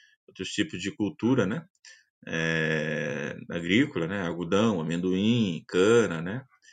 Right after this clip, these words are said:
E viemos todos pra região de Curitiba, mas precisamente pra, pro município de Piraquara.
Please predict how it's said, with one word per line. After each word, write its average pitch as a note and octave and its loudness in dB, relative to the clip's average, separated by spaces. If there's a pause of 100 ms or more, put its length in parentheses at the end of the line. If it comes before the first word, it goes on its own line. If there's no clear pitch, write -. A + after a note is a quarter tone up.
(340)
E G2 0
viemos G#2+ 2
todos A2 2
pra A#2 4
região A#2 4
de A#2+ -2
Curitiba, C3 0
mas E2+ -6 (420)
precisamente G2+ 2
pra, G#2+ 2
pro G#2+ -2
município G#2+ -4
de A2 -6
Piraquara. G#2 4